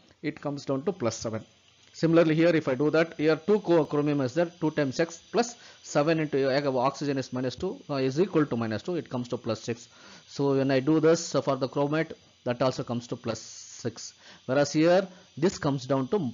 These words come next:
plus six. Which one? My M N O four two minus, also plus six. So here dichromate, both chromate and dichrom-, chrom-, dichromate both are plus six oxidation state. Let us verify that M N O four, in this M N, how many electrons here? This is manganese,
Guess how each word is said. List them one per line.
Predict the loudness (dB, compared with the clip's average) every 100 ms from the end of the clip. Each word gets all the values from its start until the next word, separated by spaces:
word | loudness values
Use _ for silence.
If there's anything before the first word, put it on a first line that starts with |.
| -4
plus | -4 -4
six. | -10 -12 -12 -12 -14 -14 -18 _ _
Which | -8 0
one? | 0 0 -4 -12
My | -4 0 0
M | 0
N | 0
O | -2
four | 0 -2 0
two | 0 0
minus, | 0 -2 -6 -12 _ -4
also | -2 -2
plus | -4 -6 -8
six. | -8 -10 -12 -20 -12
So | -4
here | 0 2 4 4
dichromate, | 2 0 0 -2 0
both | 2 0 0
chromate | -2 0 0 0
and | 0
dichrom-, | 0 -2 -6 -4
chrom-, | -2 -2 0
dichromate | -2 -2 -2
both | -2 -2 0
are | -2
plus | -2 -6
six | -8 -8
oxidation | -10 -10 -12 -12 -10
state. | -6 -6 -8 -20 -10
Let | -2 0
us | 2
verify | 2 2 2
that | 2
M | 0 0
N | 0
O | 0
four, | 0 -2
in | 0
this | -2 -2
M | 0 2
N, | 0 -2 -6 -10 -20 -20 _ _ _ _ _ _ _ -16
how | -6
many | 0 2
electrons | 2 0 -2 0
here? | -2
This | 0 -2
is | -4
manganese, | -2 0 0 -2 -4